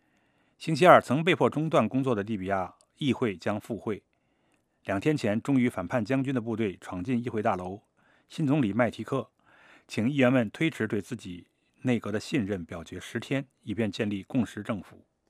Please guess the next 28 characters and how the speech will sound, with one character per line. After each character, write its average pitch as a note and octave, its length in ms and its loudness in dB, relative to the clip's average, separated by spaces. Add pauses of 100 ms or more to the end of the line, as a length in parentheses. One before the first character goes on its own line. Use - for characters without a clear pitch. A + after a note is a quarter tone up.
(840)
本 G#2+ 120 -2
月 A2 120 4
早 F#2+ 160 -2
些 F#2+ 100 -8
时 F#2+ 120 -6
候， G2+ 160 2
利 A#2 120 -2
比 G2+ 80 -6
亚 G2+ 260 0 (120)
官 A2+ 160 0
员 G#2 160 -4
证 A#2 180 -2
实 G2+ 400 -10
麦 B2 140 -2
提 A#2+ 100 -10
克 A#2 140 -2
是 - 120 -14
新 D#3 200 -6
总 C3+ 180 -2
理， E2+ 160 -6 (340)
但 A2+ 140 -2
是 B2 100 -8
一 G#2 60 -4
些 G2+ 160 -6
资 - 160 -8
深 E3+ 140 -4
议 D3+ 80 -4
员 G2 280 -6